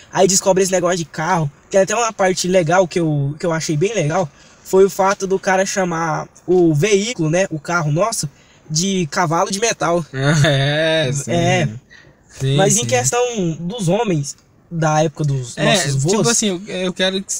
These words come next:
Speaker 2: tipo, desmiuçar nisso pra entrar um pouco, aprofundar muito, porque falar um pouco sobre disso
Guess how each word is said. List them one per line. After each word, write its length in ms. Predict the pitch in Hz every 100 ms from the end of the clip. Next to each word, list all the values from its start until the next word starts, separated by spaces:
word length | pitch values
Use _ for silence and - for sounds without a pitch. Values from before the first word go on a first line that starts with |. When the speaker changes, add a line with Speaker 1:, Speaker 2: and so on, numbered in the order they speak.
| -
Speaker 2:
tipo, 240 | - 180 180
desmiuçar 840 | 165 185 196 214 196 - 175 190
nisso 680 | 180 190 196 - 208 196 160 - _ _ _
pra 520 | - 185 190 190 180 175
entrar 340 | 190 - 214
um 100 | 233
pouco, 380 | 208 185 202 196
aprofundar 580 | 190 180 - 175 165 202
muito, 640 | 180 175 202 208 147 135 - - - - - _
porque 560 | 175 180 202 190 185 185
falar 360 | - 190 180 220
um 100 | 214
pouco 360 | - 185 185
sobre 300 | - 170 147
disso 480 | 135 202 208 - 117